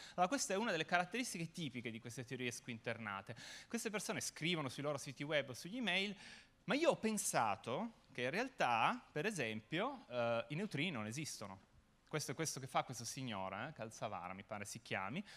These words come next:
ha scritto questo grossissimo sito web in cui lui dice: "I neutrini non esistono. Io ho pensato, ho fatto degli esperimenti nella mia testa", ovviamente nessun esperimento concreto, in cui,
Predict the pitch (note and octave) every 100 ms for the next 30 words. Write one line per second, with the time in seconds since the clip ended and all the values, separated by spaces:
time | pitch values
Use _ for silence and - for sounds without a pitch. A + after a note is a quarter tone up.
0 | - C#3 G3+ D3 B2 - B2+ C#3+ - G#3
1 | - C#3 B2+ F#3 D4 D#3+ E3 C#3+ D#3 F3
2 | D3 D#3+ C3 - - - - - E3+ A3+
3 | A#3+ F3+ A#3 C#3+ B2+ C3 A#2+ A2 - C3
4 | F3+ D3+ - F#3+ F#3+ - D#3 F#3+ D3 B2+
5 | - B2 C3 B2+ E3 D#3+ F3 D#3 B2+ B2
6 | B2+ E3+ F#3 A#2+ A#2 - D3 G#2 A#2+ C3+
7 | A#2 A2+ - C#3+ A2 - A2 G#2 G#2 -
8 | A#2 F#3+ - B2+ G#2+ E3+ E3 - F#3